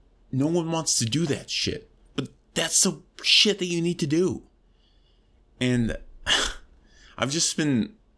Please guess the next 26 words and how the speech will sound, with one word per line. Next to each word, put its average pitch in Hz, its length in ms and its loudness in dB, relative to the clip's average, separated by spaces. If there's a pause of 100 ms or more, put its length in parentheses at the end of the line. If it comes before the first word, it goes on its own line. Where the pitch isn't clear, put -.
(600)
smiling 90 880 0 (320)
this 95 180 0
whole 92 340 0
episode 67 640 -6 (720)
because 95 600 0 (120)
I 113 200 0
know 110 360 2
that 98 320 -4 (240)
if - 200 -2
you're 139 140 2
even 131 360 -2
listening 98 460 0
to 92 100 0
this - 260 -2
episode, - 560 -4 (680)
you're 135 280 0
on 143 180 -4
the 107 100 2
right 98 260 0
path. - 580 -8 (1120)
People 165 360 -4
like 160 180 -10
to - 80 -12
put 143 220 -8
blinders 95 500 -2
on 85 380 -4